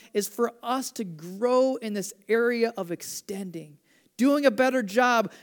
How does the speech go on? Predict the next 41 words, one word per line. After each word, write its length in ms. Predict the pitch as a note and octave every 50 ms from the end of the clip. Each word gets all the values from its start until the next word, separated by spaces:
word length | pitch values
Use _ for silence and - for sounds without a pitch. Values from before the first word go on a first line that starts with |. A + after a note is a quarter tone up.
| - _ -
globally. 600 | A3 A#3+ C4+ D4 D#4 D4 B3 C4 A#3+ A3 G3+ G3+
I 60 | A#3
wanna 200 | C4+ C#4+ C4 A3+
just 260 | F#3+ A3+ A3 - -
keep 260 | - - D#4 C4 A3
getting 300 | G#3 C4+ C4+ C4 C4 B3+
after 260 | C4 C4 B3+ B3+ -
that. 220 | B3 B3+ B3 A#3 G#3+
We 60 | A#3
have 100 | A#3+ A3
another 320 | A3 A3 A#3+ B3 A#3+ B3
missions 400 | A3+ A3+ B3 A#3+ - - A#3+ G#3
opportunity 580 | A#3 A3+ A3+ - A3 G#3 - - A#3+ A#3 A#3 A3+
on 160 | A3+ G#3+ G#3
a 60 | G3+
short-term 520 | - - - A#3 A3+ A3+ - - A#3 A3 G#3
trip 300 | - - - A#3+ A3+ -
over, 340 | A3+ A3 G#3 G#3+ A3 G3+ - - - - - _
uh, 180 | G3 G3 G3+ G3
the 140 | F#3+ G3 F#3
beginning 340 | F#3+ F3 G#3+ A#3+ A#3+ B3
of 80 | B3+ A3
the 80 | B3 A#3
new 200 | A3+ A#3 A#3+ A#3+
year. 260 | A#3 A3 A3+ A3 G3+
You're 100 | G3 F#3+
gonna 100 | G3+ G#3
have 120 | G#3 G3
an 80 | G#3 G3+
opportunity 500 | G#3 G#3+ G#3+ - G3+ F#3+ A#3 A3 A3 G#3+
for 160 | - - G#3+
that. 220 | G#3+ G#3 G3 - - - - _ - -
For 140 | A3+ A#3
locally, 580 | A3+ A3+ A#3 C4 C#4 D4 C#4+ C#4+ C#4 B3+ A#3 A3
for 180 | - - A#3 B3+
us 140 | C4+ C4
to 100 | - C4
think 300 | A#3 - C#4+ C#4+ C4+ -
through, 160 | - C#4 B3+ B3
like, 180 | A3+ G#3+ G#3+
creatively, 560 | - - - C4+ C#4+ C#4 C4 A3+ A3 G3+ F3+